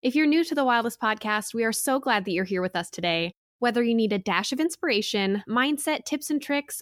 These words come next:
or advice on how to be more productive, this podcast is for anyone who wants to get more out of life. So today, we're gonna talk about imposter syndrome. This was a highly requested topic, and I'm glad to have a chance to discuss it a little more in depth.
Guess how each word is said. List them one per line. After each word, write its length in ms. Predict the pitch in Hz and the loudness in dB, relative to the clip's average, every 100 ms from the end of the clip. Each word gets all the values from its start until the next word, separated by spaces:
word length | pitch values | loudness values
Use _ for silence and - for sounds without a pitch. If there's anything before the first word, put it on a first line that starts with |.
| - | 0
or 180 | 285 359 | 4 4
advice 380 | 294 262 254 | 2 0 0
on 120 | 240 214 | -2 -2
how 160 | 214 | 0
to 80 | 233 | 0
be 100 | 247 | 0
more 200 | 240 226 | 0 -2
productive, 560 | 226 220 214 226 214 214 _ _ - | -2 -4 -2 -2 -2 -4 _ _ -2
this 240 | 262 330 | 0 0
podcast 540 | - 277 277 320 330 - | 0 0 0 -2 -2 -4
is 100 | - | -6
for 160 | - - | -6 -2
anyone 300 | 240 320 359 | 0 0 0
who 140 | 277 | 0
wants 240 | 233 220 - | 0 -2 -2
to 80 | |
get 120 | 220 190 | -2 2
more 300 | 185 185 180 | 2 2 2
out 140 | 170 | 0
of 100 | - | -4
life. 340 | 160 - - _ _ _ _ - | -6 -6 -12 _ _ _ _ -8
So 200 | - 311 | 0 0
today, 400 | 311 320 359 381 | 2 2 2 0
we're 160 | 226 311 | 0 0
gonna 140 | 427 480 | 0 -2
talk 180 | 330 302 | -2 0
about 240 | 262 226 | 2 0
imposter 540 | 202 196 - 190 - 175 | 0 -2 -2 -4 -4 -4
syndrome. 480 | - 160 139 185 190 _ | -4 -4 -4 -6 -8 _
This 260 | 254 381 - | 0 0 2
was 160 | 320 | 0
a 60 | 285 | 0
highly 420 | 220 247 240 254 | 0 0 4 4
requested 460 | 240 - 220 - 196 | 2 0 -2 -2 -4
topic, 480 | - 240 247 226 - | -2 -2 -2 -2 -2
and 140 | 226 | -2
I'm 160 | 233 226 | 0 -2
glad 380 | 196 214 254 320 | -2 0 0 0
to 80 | 320 | 0
have 140 | 233 | -2
a 40 | |
chance 300 | 214 214 185 - | -2 -2 -2 -4
to 120 | 190 | -4
discuss 420 | 202 - 233 - | -4 -2 -2 -2
it 100 | 233 | -2
a 80 | 226 | 0
little 280 | 254 339 403 | 2 2 4
more 200 | 247 226 | 2 2
in 220 | 196 190 | 0 0
depth. 380 | 170 151 _ | 0 -4 _